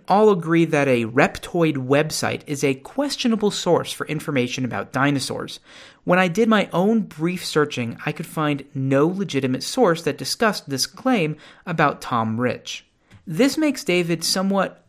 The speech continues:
untouchable, and it's something that I've noted if I ever happen to go rogue of not citing my sources. By just putting a bunch of stuff out there and not citing it,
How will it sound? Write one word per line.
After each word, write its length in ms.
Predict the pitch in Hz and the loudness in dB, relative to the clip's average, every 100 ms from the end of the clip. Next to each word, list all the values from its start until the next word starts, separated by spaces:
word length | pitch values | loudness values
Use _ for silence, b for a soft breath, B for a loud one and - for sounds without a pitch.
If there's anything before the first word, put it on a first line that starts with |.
| - | -2
untouchable, 840 | 196 220 - 262 220 135 - - _ - | 0 0 0 0 0 -6 -10 -14 _ -6
and 160 | 170 | -2
it's 140 | 170 170 | -2 0
something 400 | 208 214 233 208 | -2 0 0 0
that 120 | 175 | 0
I've 180 | 160 147 | 0 0
noted 460 | 156 175 160 135 B B | 0 2 2 0 B B
if 120 | - 139 | -6 2
I 160 | 135 | 2
ever 340 | 131 143 139 135 | 2 2 0 0
happen 340 | - 120 127 | -2 -4 -4
to 60 | 120 | 0
go 140 | 117 | 0
rogue 360 | 139 240 170 139 | 4 6 6 4
of 120 | 127 | 2
not 200 | 139 - | 0 0
citing 320 | - 123 123 | 0 0 -2
my 80 | 120 | -4
sources. 560 | - 220 147 - - - B B B B B _ | -2 0 -2 -6 -16 -20 B B B B B _
By 140 | - 175 | 0 0
just 380 | 170 269 269 - _ | 4 2 0 -16 _
putting 320 | - 254 262 | 0 4 4
a 80 | 208 | 2
bunch 440 | 139 - 165 196 | -2 -4 -2 0
of 120 | 196 - | 0 -2
stuff 440 | - - 160 160 | -4 0 0 2
out 280 | 131 147 143 | 2 0 0
there 220 | 120 104 | -2 -2
and 140 | 104 | -2
not 240 | 123 143 - | 0 0 0
citing 420 | - 139 139 127 | 0 2 2 -2
it, 180 | 113 | -4